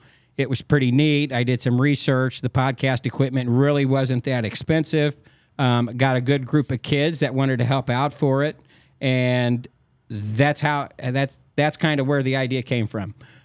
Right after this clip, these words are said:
Um, on August the seventh, I think Edwardsville High School invited us, Dave Leip, of course, um, invited us to a podcast camp.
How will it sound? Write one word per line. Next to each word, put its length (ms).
Um, 360
on 200
August 680
the 500
seventh, 580
I 80
think 260
Edwardsville 680
High 200
School 380
invited 500
us, 140
Dave 280
Leip, 220
of 100
course, 360
um, 220
invited 460
us 140
to 120
a 80
podcast 680
camp. 380